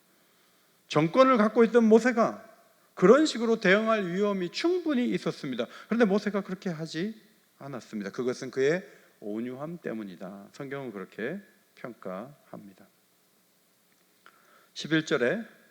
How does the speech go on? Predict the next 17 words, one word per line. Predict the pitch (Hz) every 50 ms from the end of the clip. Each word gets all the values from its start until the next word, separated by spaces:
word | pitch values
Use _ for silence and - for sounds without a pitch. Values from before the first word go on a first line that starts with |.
| _ _ _ _ _ _ _ _ -
아론이 | - 123 131 139 147 151 151 156 156 156
이에 | 156 160 170 175 190 196 -
모세에게 | 226 - 233 - 190 185 180 175 180 185
이르되, | 147 104 104 95 - 101 98 95 95 101
"슬프도다 | - - - 143 120 - - 131 110 117 107 120 107 107 104 107 107 110 - -
내 | - 104 107 98
주여, | - - 107 98 95 90 92 92 92 _ _ _ _ -
우리가 | 110 107 110 110 117
어리석은 | 117 117 117 110 - 131 120 123 123
일을 | 120 120 123 123 117
하여 | 127 123 127 123
죄를 | - - 135 135 143 151 151
지었으나 | 147 - 104 95 - - - - 92 92 98 113 131 143 143
청하건대 | - - 110 104 101 101 104 101 98 95 107
그 | - - 120 113 113 113 104
벌을 | - 113 113 113 127 127 131 131 135 - - - - - _ -
우리에게 | 110 110 117 147 170 175 160 143 156 160 165 180 196